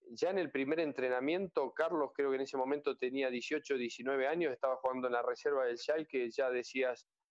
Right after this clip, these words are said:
eh, me, me había sorprendido la velocidad, la velocidad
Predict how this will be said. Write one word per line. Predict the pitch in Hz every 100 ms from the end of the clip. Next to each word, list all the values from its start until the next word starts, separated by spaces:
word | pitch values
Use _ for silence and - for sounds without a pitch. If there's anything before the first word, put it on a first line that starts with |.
| _ _ _ _ 117
eh, | 117 113 113 113 113 107 -
me, | 120 117
me | 120 123
había | 143
sorprendido | 135 135 127 123 143 135
la | 123
velocidad, | 123 120 - 120 131 202 - - _ _ _ _ _ _ -
la | 110
velocidad | 113 113 - 123 143 190